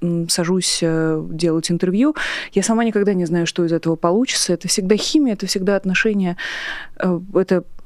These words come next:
роман длиной в сорок пять минут. <laughs> Ну, не роман, конечно. Это скорее, э, стиль, э, Дмитрия Гордона, очень такой тёплый, обволакивающий. У всех просто свой стиль. Все вот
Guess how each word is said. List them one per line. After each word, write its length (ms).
роман 340
длиной 260
в 100
сорок 280
пять 240
минут. 480
<laughs> 560
Ну, 80
не 140
роман, 260
конечно. 640
Это 240
скорее, 500
э, 200
стиль, 400
э, 140
Дмитрия 340
Гордона, 580
очень 340
такой 360
тёплый, 380
обволакивающий. 840
У 60
всех 200
просто 260
свой 220
стиль. 420
Все 300
вот 180